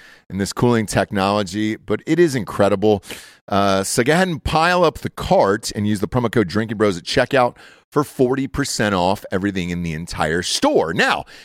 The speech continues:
if you want fifty percent off, you gotta get that bundle package, dog. It's the adjustable base and the mattress combined together.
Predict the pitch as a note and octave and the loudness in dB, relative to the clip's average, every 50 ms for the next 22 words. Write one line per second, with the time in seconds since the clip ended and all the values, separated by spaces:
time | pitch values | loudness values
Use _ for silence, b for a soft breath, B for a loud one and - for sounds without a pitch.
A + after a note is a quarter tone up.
0 | B B B B B - A2 A#2 C#3+ C#3+ C#3+ D3+ D#3 - - - - - - F4+ | B B B B B -8 -2 0 0 2 2 2 0 0 -8 -18 -20 -2 0 0
1 | F4 - - - C3 - - - F#2 - - - F#2+ F2 F2 F#2 G#2 - C3 A2 | 0 0 -2 -4 -4 -4 -2 -4 -4 -2 0 -2 0 2 2 0 2 0 2 2
2 | A#2+ A#2+ B2 B2+ C3+ A#2 G#2 D#3 C#3+ A2 F#2+ C#3 D3+ A3 C#4+ C4 D#3 A2+ - - | 2 2 4 2 2 2 2 0 0 0 2 2 2 2 2 0 -2 -2 -2 -2
3 | - G#2 F#2+ F2 - - D#2 - - - - - - G#2+ C#3 D3+ G3 A#3+ D4 D4 | -2 0 -2 -2 -4 -6 -12 -12 -14 -18 -12 -4 -2 0 2 2 4 2 2 2
4 | A#3+ - B B B B B B B B B B B - - - A2+ A2+ G2+ F#2+ | 0 -6 B B B B B B B B B B B -14 -6 -2 -2 -2 0 2
5 | B2 G3+ B3 A3 - - G#3+ F3+ F3+ D3 D3 D3 C#3+ C#3+ C3 - - - - A#2 | 2 2 2 2 -2 -2 0 2 2 4 4 2 2 2 0 -2 -4 -2 -2 -2
6 | A2+ A2+ G#2 A2 B2 B2+ C3 B2 - - C#3+ B2 - - - - F2+ E2 D2+ C#2+ | 0 0 0 2 2 2 2 0 0 0 0 0 0 -4 -4 -4 -4 -4 -4 -2
7 | F2+ G#2 B2 C3 C3+ C#3+ C#3+ C#3+ C#3+ D3 - - - D#3 D3+ B2 G2 G#2 G#2 G2 | 0 2 2 2 2 2 0 0 -2 -4 -4 0 0 0 0 2 2 2 4 4
8 | G2 G2 F#2 G2+ G2+ G2+ G2+ G2+ G2+ G2 G2+ | 4 4 4 4 4 4 4 4 4 4 2